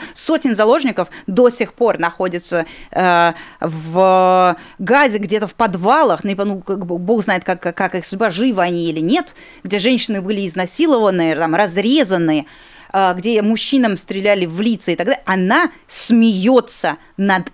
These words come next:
этим и говорит: «Вы лучше занимаетесь этим, чем спасением, э, и эвакуацией группы Би два». Вот это дно, это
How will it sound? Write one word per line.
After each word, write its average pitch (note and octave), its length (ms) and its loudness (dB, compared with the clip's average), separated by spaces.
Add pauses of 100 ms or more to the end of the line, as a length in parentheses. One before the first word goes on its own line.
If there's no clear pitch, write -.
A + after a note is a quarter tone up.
этим C4 560 -2
и A3+ 80 -2
говорит: G#3+ 500 0
«Вы A3+ 200 0
лучше B3 280 0
занимаетесь A3 680 -2
этим, A#3+ 380 -2
чем G3 240 -6 (200)
спасением, G#3+ 960 -2 (260)
э, F#3 140 0
и F#3 140 -2
эвакуацией F#3 680 -2
группы F#3 400 -4
Би F3+ 180 -6
два». D#3+ 220 -2 (240)
Вот - 260 -4
это D4+ 500 0
дно, F#3 680 -2 (380)
это A3+ 640 0